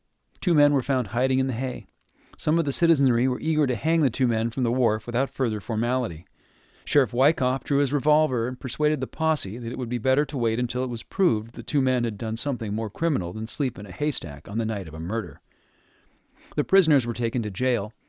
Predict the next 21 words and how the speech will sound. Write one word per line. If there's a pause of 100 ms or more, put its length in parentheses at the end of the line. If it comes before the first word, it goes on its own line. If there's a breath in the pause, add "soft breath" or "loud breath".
(240 soft breath)
The
posse
took
the
men's
shoes
and
compared
them
with
impressions
found
in
soft
mud
near
the
scene
of
the
murder.